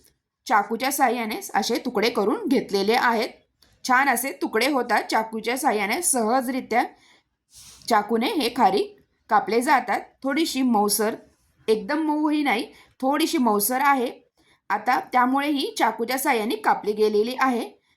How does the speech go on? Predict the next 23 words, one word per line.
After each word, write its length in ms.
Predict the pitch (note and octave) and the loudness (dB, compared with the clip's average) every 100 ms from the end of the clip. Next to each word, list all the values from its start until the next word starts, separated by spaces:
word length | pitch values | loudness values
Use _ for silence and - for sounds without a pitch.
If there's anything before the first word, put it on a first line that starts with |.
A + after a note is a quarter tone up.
| - | -6
आता 240 | D4+ D4 | -4 0
ही 420 | D4+ D#4+ G#4 - _ _ _ - | 0 0 -2 -10 _ _ _ -2
खारीक 300 | C4+ A#3+ C4 | 0 2 0
चांगली 280 | D4 A#3 C4 | -2 -2 -2
कापून 420 | C4+ G#3+ - B3+ | 0 0 0 -2
झाल्यानंतर, 680 | C4 A#3+ B3 D4 D#4 B3 - - _ _ _ _ | 0 2 2 2 2 2 0 -4 _ _ _ _
आता 240 | - - C4 | -6 0 2
भरपूर 440 | A3+ A#3+ A#3+ G#4 | 2 -2 -2 -4
दिवस 340 | F4+ F4+ E4+ - | -2 0 0 0
तुम्हाला 320 | C#4 D4 D4 | 2 2 2
जर 140 | D4 | 0
ही 400 | E4 - - D4 - | -4 -6 -2 0 4
खारीक 340 | C#4+ D#4 - | 4 4 2
पावडर 340 | D4 C4+ B3 F#4+ | 2 4 0 -2
टिकून 300 | C4 - B3+ | -6 -4 -4
ठेवायची 380 | B3 B3+ B3 B3 | 0 0 0 2
असेल, 320 | C4+ C4 A#3+ - _ _ _ D4+ | 0 0 -6 -8 _ _ _ -2
तर 100 | D4+ | 2
आपल्याला 360 | D4 D4+ D4 | 2 -2 -4
एका 280 | B3 - C4 - _ _ _ - | -4 -2 -2 -2 _ _ _ 0
कढईमध्ये, 560 | C4 C4 C#4 C4 A3 | 2 2 0 -2 -4
पॅनमध्ये 640 | B3 - A3+ C4 D#4+ C4 G#4 - | -4 0 2 2 0 0 -2 0
थोडंसं 440 | D4+ D#4+ E4+ E4 | 2 4 4 2